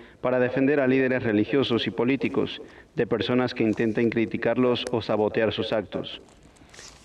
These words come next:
¿Es coherente que una persona que dice creer en Cristo y le considere su Salvador, piense en utilizar armas? Gracias, Jorge.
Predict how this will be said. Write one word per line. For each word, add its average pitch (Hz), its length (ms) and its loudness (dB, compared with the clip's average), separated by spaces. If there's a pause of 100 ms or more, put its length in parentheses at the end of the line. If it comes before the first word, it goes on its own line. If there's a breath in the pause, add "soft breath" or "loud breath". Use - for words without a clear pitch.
¿Es 147 140 -2
coherente 160 400 2
que 165 100 -2
una 147 120 2
persona 127 440 0
que 107 120 -2
dice 117 240 0
creer 113 260 0
en 110 120 2
Cristo 113 520 0
y 117 100 2
le 107 120 2
considere 113 580 0
su 113 140 -2
Salvador, 104 560 0 (560 loud breath)
piense 139 320 0
en 147 80 4
utilizar 113 480 0
armas? 107 520 0 (420 loud breath)
Gracias, 127 720 0 (180)
Jorge. 104 600 -2